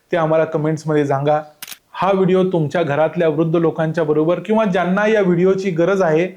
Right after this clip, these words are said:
त्या प्रत्येकापर्यंत पोहोचायला हवा. त्यासाठी तो तुम्ही त्यांच्याबरोबर शेअर करा. जास्तीत जास्त लोकांच्यापर्यंत पोहोचवा, कारण आपण जो पैसा आयुष्यभर कष्टाने मिळवलेला असतो, तो असा गमवू नका.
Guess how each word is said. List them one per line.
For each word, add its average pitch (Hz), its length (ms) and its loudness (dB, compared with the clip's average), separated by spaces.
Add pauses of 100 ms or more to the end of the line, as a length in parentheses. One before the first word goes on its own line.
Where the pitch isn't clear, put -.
(340)
त्या 226 100 2
प्रत्येकापर्यंत 190 960 -2
पोहोचायला 165 640 0
हवा. 151 360 0 (380)
त्यासाठी 175 400 -2
तो 160 160 -2
तुम्ही 151 280 -2
त्यांच्याबरोबर 143 460 0
शेअर 165 280 0
करा. 156 340 -2 (420)
जास्तीत 185 300 -2
जास्त 208 320 -2
लोकांच्यापर्यंत 170 720 0
पोहोचवा, 160 440 0
कारण 165 300 -2
आपण 175 340 0
जो 190 140 0
पैसा 175 340 0
आयुष्यभर 175 540 0 (360)
कष्टाने 220 400 -2
मिळवलेला 175 420 2
असतो, 165 340 0
तो 170 240 -2
असा 156 240 -4
गमवू 143 360 0
नका. 143 240 -2